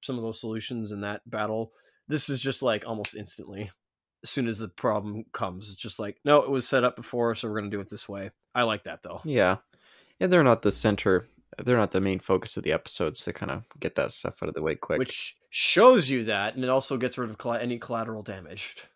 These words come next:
Speaker 2: Yeah, and I do like the little bit where they're kinda training. Sokka's like, "Oh, this is how you gotta act with this," 'cause he's the one who s-, did it originally. And I like that old man walks through, and he's like, "Oh, I already got it down. Years of practice." <laughs> Knocks his old little wooden leg.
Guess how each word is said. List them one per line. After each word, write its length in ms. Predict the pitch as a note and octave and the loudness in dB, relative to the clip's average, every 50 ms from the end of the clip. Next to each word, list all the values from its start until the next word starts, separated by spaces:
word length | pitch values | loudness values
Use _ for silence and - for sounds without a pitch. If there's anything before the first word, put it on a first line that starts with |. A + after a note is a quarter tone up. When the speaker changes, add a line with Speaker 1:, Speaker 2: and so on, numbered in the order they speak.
| _ - | _ -2
Speaker 2:
Yeah, 80 | F#2+ | 2
and 60 | G2+ G#2 | 2 4
I 60 | G#2 | 4
do 160 | C3+ C3+ B2+ | 6 6 8
like 240 | A#2 A2+ A2 A2 - | 8 8 8 6 6
the 80 | G#2+ G#2+ | 4 4
little 220 | G#2+ G#2+ G#2 G#2 | 6 6 6 6
bit 200 | G2+ G2+ F#2+ F2 | 4 2 0 2
where 120 | G#2 G#2 G2+ | 4 4 4
they're 120 | G2 F#2+ | 4 4
kinda 240 | - - G#2 F2 - | 2 -2 -4 -4 -4
training. 520 | - - G#2+ G2 F#2+ G2 G2 F#2+ G2+ - _ _ _ - | -2 -2 0 0 2 0 0 -2 -4 -8 _ _ _ -8
Sokka's 440 | - - F#2+ F#2 - - G#2 F#2+ G2 | -2 0 0 0 0 -2 -4 -2 -2
like, 220 | E2+ - - - - | -2 -2 -2 -2 0
"Oh, 220 | - G#2 G#2 G2 F2+ | 4 4 6 6 4
this 180 | F#2 - - | 2 0 -4
is 120 | - - - | -6 -4 -2
how 80 | - | -2
you 80 | F2+ D#2+ | 0 0
gotta 140 | E2 - - | 0 0 2
act 320 | - G2+ G#2+ G#2 - - | 4 4 2 2 0 -4
with 140 | - - - | -6 -4 -2
this," 320 | - G2+ G2 - - - - | -2 -2 -2 -2 -4 -6 -6
'cause 260 | - F#2 E2+ - - | -6 -8 -8 -8 -6
he's 180 | - E2+ - - | -6 -6 -6 -6
the 60 | F2 | -6
one 100 | F2+ F2+ | -4 -4
who 100 | E2 - | -4 -6
s-, 160 | - - - - | -4 -4 -4 -4
did 260 | - - - G2+ F#2+ | -4 -4 -2 -2 -2
it 60 | F#2 | 0
originally. 500 | - F#2 F#2+ - - - F2+ F2 F2+ - - _ _ _ _ _ _ _ _ _ _ _ _ _ _ - | -2 -2 -2 -4 -4 -4 -4 -4 -6 -8 -12 _ _ _ _ _ _ _ _ _ _ _ _ _ _ 0
And 80 | - A2 | 4 4
I 40 | |
like 120 | A2 G#2+ - | 4 6 6
that 100 | A2 G#2+ | 8 8
old 160 | G#2+ G#2 G2+ | 8 8 6
man 240 | G2+ G2 F#2+ F#2+ F#2 | 4 2 2 2 2
walks 320 | E2 E2+ F2 F2 - - - | 2 2 0 0 -2 -4 -4
through, 280 | - F#2 E2 D#2 D2 | -2 0 0 2 0
and 160 | C#2 - A#2 - _ | 0 -2 -4 -10 _
he's 240 | _ - - - - | _ -10 -8 -4 -4
like, 140 | B1+ - C#2 | -2 0 2
"Oh, 140 | E2 F2 | 4 4
I 100 | F2+ F#2 | 6 6
already 200 | F#2+ F#2+ G2 G2 | 6 6 4 4
got 160 | F#2 G2+ G2+ G2+ | 4 4 4 4
it 80 | F#2+ - | 4 2
down. 320 | G#2+ G#2 G#2 F#2+ F2+ - | 2 2 2 2 2 0
Years 260 | - F#2+ G2 G2 - | 0 0 0 0 -2
of 80 | G2 - | -4 -2
practice." 760 | - G2 F2+ F2 - _ - B1 A#1+ - - - - - - - _ - - - _ | 0 0 0 0 -2 _ -4 -4 -4 -4 -6 -6 -8 -10 -16 -14 _ -14 -14 -2 _
<laughs> 720 | D#3+ F#3 - - _ _ _ _ _ _ _ _ - - _ | 2 2 2 -2 _ _ _ _ _ _ _ _ -20 -12 _
Knocks 340 | A2+ G#2+ G2+ G2 G2+ - - | -2 2 2 2 2 0 -2
his 100 | A2 G#2+ | -2 2
old 160 | G2+ G2+ G2 | 2 2 4
little 180 | G2+ - F#2+ F#2+ | 2 2 2 2
wooden 220 | G2+ G2 G2 F#2+ | 0 0 -2 -2
leg. 340 | E2 D#2+ E2 F2 - - | -2 0 0 0 -2 -4